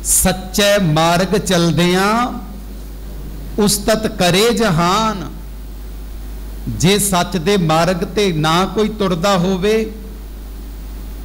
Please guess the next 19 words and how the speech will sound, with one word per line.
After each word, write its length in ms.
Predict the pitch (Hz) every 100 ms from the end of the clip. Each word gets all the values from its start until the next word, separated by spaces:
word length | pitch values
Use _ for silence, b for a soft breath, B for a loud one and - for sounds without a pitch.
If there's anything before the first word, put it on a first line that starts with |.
| - - -
ਕੋਈ 180 | 165 151
ਗੁਰੂ 460 | 117 131 147 165
ਗੋਦ 340 | 127 135 143 156
ਵਿੱਚ 300 | 147 156 151
ਬੈਠ 400 | 113 135 139 139
ਕੇ 180 | -
ਭਲਾ 400 | 156 - 120 135
ਕਿਸੇ 480 | 147 - 151 143 151
ਦੀ 200 | 139 143 -
ਉਸਤਤ 380 | 143 - 160 147
ਹੋ 260 | 104 120 127
ਸਕਦੀ 540 | 196 196 202 220 160
ਹੈ? 100 | 101 - - - - - - - - - - - -
ਕਦਾਚਿਤ 580 | 147 135 143 147 160 -
ਵੀ 200 | 123 127
ਨਹੀਂ। 140 | - - - - - - - - - - - - - -
ਸੱਚੇ 640 | - - 196 196 202 226 233
ਮਾਰਗ 420 | 175 170 180 208
ਚਲਦਿਆਂ 920 | 220 226 214 214 220 220 220 214 156